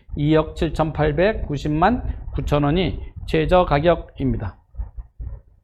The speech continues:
네, 이 물건의 토지 면적은 칠백이십 제곱미터,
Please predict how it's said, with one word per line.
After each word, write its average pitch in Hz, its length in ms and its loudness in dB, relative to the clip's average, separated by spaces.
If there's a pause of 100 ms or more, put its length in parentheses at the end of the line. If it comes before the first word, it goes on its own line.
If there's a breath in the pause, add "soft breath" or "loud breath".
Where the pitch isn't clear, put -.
(680 loud breath)
네, 196 200 6
이 202 100 0
물건의 190 400 4
토지 190 180 4
면적은 180 480 4
칠백이십 180 640 2
제곱미터, 156 800 0